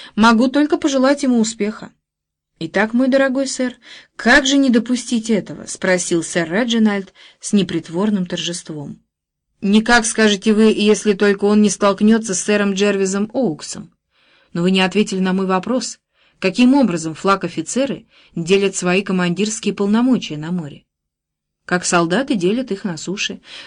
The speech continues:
Высший командует, а подчинённый повинуется». «Да, это верно, но это не относится к моему вопросу. Здесь одиннадцать больших кораблей и два адмирала.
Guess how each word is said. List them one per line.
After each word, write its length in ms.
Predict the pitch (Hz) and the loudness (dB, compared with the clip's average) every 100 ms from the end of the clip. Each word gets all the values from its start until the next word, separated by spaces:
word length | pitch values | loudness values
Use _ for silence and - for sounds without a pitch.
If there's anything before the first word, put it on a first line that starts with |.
| - | -2
Высший 380 | 202 320 - 320 | 4 6 6 4
командует, 580 | 285 294 403 359 330 | 4 4 2 4 2
а 80 | 262 | 2
подчинённый 580 | 185 180 - 185 302 269 | -2 -4 -2 0 0 -2
повинуется». 720 | 180 151 151 170 185 - 185 180 _ _ _ _ _ _ | -4 -8 -6 -6 -8 -12 -16 _ _ _ _ _ _ _
«Да, 300 | 170 170 185 | -6 -2 0
это 180 | 185 185 | 0 -2
верно, 500 | 247 202 170 165 175 - - - | 0 0 -2 -6 -12 -16 -20 -4
но 80 | 185 | 2
это 160 | 208 | 4
не 140 | 220 226 | 6 6
относится 500 | 226 247 330 381 262 | 6 2 2 -2 0
к 60 | |
моему 300 | 214 214 202 | 4 6 6
вопросу. 580 | 170 202 202 165 - - _ _ - - | 2 -2 -4 -8 -10 -16 _ _ -20 -6
Здесь 360 | 185 185 277 - | -2 4 4 6
одиннадцать 580 | 277 226 302 277 269 214 | 6 6 6 4 2 4
больших 400 | 240 - 254 - | 4 4 2 0
кораблей 580 | 220 214 202 240 269 | 2 4 4 4 2
и 100 | 185 | 0
два 240 | 185 180 233 | -2 2 2
адмирала. 580 | 214 233 247 180 156 | 4 4 4 0 -6